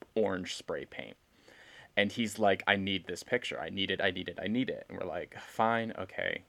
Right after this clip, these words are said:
you win." So we turn around, go back to this place, and he starts snapping photos. And all of a sudden, this guy comes out of this garage, and he's like, "Hey, you, you finding this interesting?" And he got a whole story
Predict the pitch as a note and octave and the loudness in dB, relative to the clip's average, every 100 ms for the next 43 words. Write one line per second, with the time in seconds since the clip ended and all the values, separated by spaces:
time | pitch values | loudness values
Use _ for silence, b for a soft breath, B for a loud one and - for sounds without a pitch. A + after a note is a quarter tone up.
0 | - G2+ - A#1 - b b - F#2 F2+ | -12 -10 -8 -10 -14 b b -8 -4 -4
1 | - C#3+ D3+ G#2+ F#2 F2+ F2+ F2+ b b | 0 2 4 2 2 2 -2 -6 b b
2 | b A2+ A#2+ A#2 - G#2 F#2+ G#2+ G2 G#2+ | b 4 6 6 4 -6 -4 -4 -2 -4
3 | G2+ C#3+ C3+ - B2 B2 A2+ - C3+ B2 | -2 2 2 2 -2 -2 -2 -4 -2 2
4 | G2 G2 b b b b A#2 A2+ C#3+ B2+ | 0 -2 b b b b -2 0 0 0
5 | - D3+ G#2+ F#2 - B2 G#2 - G#2 F#2+ | 0 2 2 0 -2 -2 -2 -2 -6 2
6 | G2+ A2 F#2+ F2+ - F#2 F#2+ G#2+ E2+ F2 | 4 4 2 -6 -2 2 6 6 4 -2
7 | b b b G#2 G2 F#2+ F#2 A#2 C#3+ G2+ | b b b -6 -2 0 0 2 4 4
8 | F#2+ F#2 - b b G2 - G#2+ A2 G#2+ | 2 0 -2 b b -6 4 6 6 4
9 | A2 - A#2+ D3 C#3+ D#3+ D#3 D#3 - C3 | 2 2 2 2 0 -2 -2 -2 0 2
10 | C3 - _ _ _ _ - D#3+ F3 F#3 | 2 -4 _ _ _ _ -10 -6 -2 0
11 | F3 - F3+ F#3 - - D#3+ E3 F#3 B2 | -2 -8 -10 -10 -10 -8 -6 -6 -4 -6
12 | - | -6